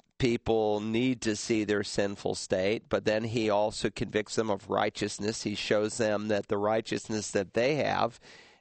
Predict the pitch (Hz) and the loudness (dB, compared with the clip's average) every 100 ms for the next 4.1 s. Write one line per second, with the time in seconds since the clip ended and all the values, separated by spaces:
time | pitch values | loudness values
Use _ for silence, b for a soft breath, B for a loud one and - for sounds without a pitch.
0 | _ 123 113 98 101 - 139 135 113 117 | _ 0 2 0 -2 -2 2 4 2 0
1 | - - 120 120 113 - - 143 139 117 | -4 0 2 4 2 -4 0 2 2 2
2 | 113 113 113 110 107 - 110 113 - 113 | 2 4 2 2 -2 0 -2 -2 0 -2
3 | 107 110 107 107 110 113 135 110 - - | 2 2 2 0 -2 0 0 -2 -6 -12
4 | - | -14